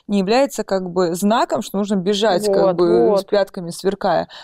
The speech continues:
Speaker 1: А когда ты уже на чувственном уровне, да, вот это все понимаешь, то, конечно, тебе просто, ну, ты не можешь больше
Speaker 2: Ты
Speaker 1: находиться
Speaker 2: больше
Speaker 1: в
Speaker 2: не
Speaker 1: этих
Speaker 2: можешь
Speaker 1: отношениях.
Speaker 2: находиться. И дело в том, что, смотри, когда я, например, есть вот опять же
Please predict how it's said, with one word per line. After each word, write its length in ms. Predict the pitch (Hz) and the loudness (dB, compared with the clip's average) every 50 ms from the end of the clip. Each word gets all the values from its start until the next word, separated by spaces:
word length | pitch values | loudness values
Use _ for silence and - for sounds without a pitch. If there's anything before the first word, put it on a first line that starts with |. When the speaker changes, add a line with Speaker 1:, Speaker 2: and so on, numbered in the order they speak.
| - - | -14 -12
Speaker 1:
А 80 | - - | -8 -6
когда 280 | - 196 208 208 220 | -4 0 0 2 0
ты 120 | 214 - 214 | 0 0 -4
уже 180 | 190 190 196 190 | -4 -2 -2 -2
на 120 | 180 185 | -4 -4
чувственном 580 | - - 294 359 359 - 262 240 226 214 214 220 | -4 -4 -4 -4 -2 -2 -2 0 2 2 2 4
уровне, 340 | 214 202 196 180 175 170 | 2 2 2 0 -2 -4
да, 160 | 170 165 165 226 | -4 -2 0 0
вот 120 | 247 208 | 0 0
это 200 | 208 - - 185 | 0 -2 -4 -6
все 180 | - - 208 185 | -4 -4 -4 -4
понимаешь, 540 | - 196 185 185 190 196 190 160 170 170 - | -4 -4 -4 -2 -2 -2 -2 -2 -4 -6 -8
то, 100 | - - | -8 -6
конечно, 340 | - 185 180 220 220 247 220 | -4 -2 -2 -2 -2 -4 -4
тебе 200 | - - 202 - | -2 -2 -2 -2
просто, 380 | - 190 202 196 - - 202 | -2 -2 -2 -2 -4 -6 -4
ну, 260 | 196 202 196 180 165 | -2 -2 -2 -4 -4
ты 120 | - - 190 | -6 -6 -4
не 200 | 185 190 196 208 | -2 0 2 2
можешь 540 | 208 208 220 233 233 214 196 180 180 170 170 | 4 4 4 4 4 2 2 0 -4 -8 -6
больше 260 | 156 139 - - - | -4 -4 -4 -4 -2
Speaker 2:
Ты 80 | - 226 | 0 0
Speaker 1:
находиться 120 | 220 202 226 | 2 4 4
Speaker 2:
больше 280 | 294 381 415 - 330 277 | 2 2 0 0 0 0
Speaker 1:
в 20 | |
Speaker 2:
не 80 | 247 233 | 2 2
Speaker 1:
этих 100 | 220 214 | 2 2
Speaker 2:
можешь 340 | 220 247 277 285 269 - | 2 2 2 0 -2 -2
Speaker 1:
отношениях. 160 | - 220 202 196 - | -2 -4 -4 -2 -2
Speaker 2:
находиться. 420 | 220 214 202 220 240 240 - - 180 | -2 0 0 0 -2 -2 -2 -4 -4
И 140 | - - | -4 -4
дело 280 | 190 180 214 214 214 220 | -2 0 2 2 2 2
в 80 | - - | 0 0
том, 220 | - 262 320 359 | 0 0 0 -2
что, 340 | - - - 247 208 185 - - | -4 -6 -2 0 0 0 0 -4
смотри, 360 | - - 196 190 - 202 190 | -6 -4 -4 -2 0 0 0
когда 320 | - - 180 185 185 202 | 0 0 0 2 2 2
я, 240 | 214 214 202 196 190 - _ _ _ - - _ - | 2 2 2 0 -2 -4 _ _ _ -20 -16 _ -4
например, 400 | 208 202 233 233 226 220 185 180 | -2 0 2 2 2 2 2 2
есть 260 | 180 214 247 247 - - | 0 0 0 0 -2 -4
вот 140 | 190 - | -4 -4
опять 260 | 185 - 196 185 180 170 | -2 0 0 0 0 -2
же 140 | 170 165 | -4 -10